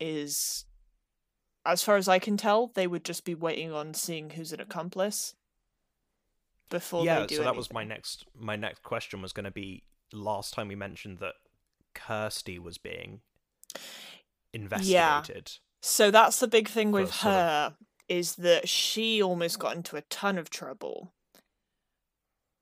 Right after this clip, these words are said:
Speaker 1: because she's become very obsessive, as you might imagine. And she was going out looking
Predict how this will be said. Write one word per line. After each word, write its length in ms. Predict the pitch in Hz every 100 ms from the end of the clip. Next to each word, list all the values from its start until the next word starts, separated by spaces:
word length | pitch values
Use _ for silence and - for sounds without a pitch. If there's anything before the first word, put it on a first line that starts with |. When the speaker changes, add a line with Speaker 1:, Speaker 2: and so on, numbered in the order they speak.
| _ 196 190
Speaker 1:
because 1160 | 190 - - 190 185 175 175 165 165 165 - - _ -
she's 840 | - - - - - - 226 220 208
become 340 | 214 214 196
very 420 | 175 180 180 175 170
obsessive, 880 | - - - 151 - - - - -
as 240 | 170 175 156
you 100 | -
might 220 | - 165
imagine. 640 | - - 156 - 143 202 _ - - _ _ _
And 180 | 190 196
she 460 | - - - 226 220
was 200 | 202 180
going 300 | 202 190 185
out 480 | 175 165 - - - - _ _ _ _ _ _ -
looking 760 | 180 190 208 - 202 175 175